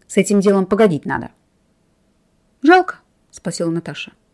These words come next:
«Известно, жалко. Ведь ты подумай, истлел в конец, а годится для жизни». «Как это?» спросила Наташа. «Я не понимаю». «А чё тут понимать?» рассердился дед.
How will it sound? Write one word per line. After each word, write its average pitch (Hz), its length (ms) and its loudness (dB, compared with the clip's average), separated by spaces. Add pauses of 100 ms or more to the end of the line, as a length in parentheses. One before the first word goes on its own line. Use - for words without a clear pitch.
(460)
«Известно, 185 520 2
жалко. 185 380 -2 (480)
Ведь 196 140 -2
ты 214 60 0
подумай, 202 480 2 (360)
истлел 226 560 6
в 254 80 -4
конец, 220 480 2 (180)
а 190 100 0
годится 185 420 2
для 175 180 2
жизни». 156 400 -2 (1000)
«Как - 220 2
это?» 160 200 -14 (340)
спросила 175 340 -6
Наташа. 170 460 -6 (480)
«Я 320 120 4
не 349 100 8
понимаю». 349 480 6 (1400)
«А 214 100 6
чё 196 140 2
тут 160 140 0
понимать?» 156 400 -4 (180)
рассердился 170 580 -4
дед. 156 240 -4